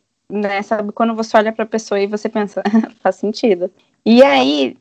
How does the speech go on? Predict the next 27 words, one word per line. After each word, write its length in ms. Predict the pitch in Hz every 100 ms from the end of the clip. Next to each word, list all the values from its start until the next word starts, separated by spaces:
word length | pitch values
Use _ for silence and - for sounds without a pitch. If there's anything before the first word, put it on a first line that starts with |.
| _ -
um 160 | 254
tempo 280 | 269 302 330
depois, 840 | 262 247 - 214 240 240 196 - _ _ _ _ _ _ _ _ _ -
essa 220 | 226 240
mesma 280 | 233 233 269
pessoa 500 | 262 226 - 233 233
me 140 | 226
falou 260 | 220 233 220
que 120 | 233
admirava 560 | 254 240 240 240 233 247
um 40 |
outro 220 | 254 269 269
youtuber, 400 | 226 - 202 -
tipo, 220 | - - 185 -
um 120 | 196
segundo, 760 | - 220 220 220 185 165 - -
né? 100 | 180
Que 140 | -
ele 200 | 175 175 196
era 260 | 185 190
o 200 | 220 269
primeiro 520 | - 202 208 196 185
do 80 | 190
qual 280 | 190 - 180
eu 40 |
estava 320 | 185 - 185 185
sabendo. 480 | 208 196 175 185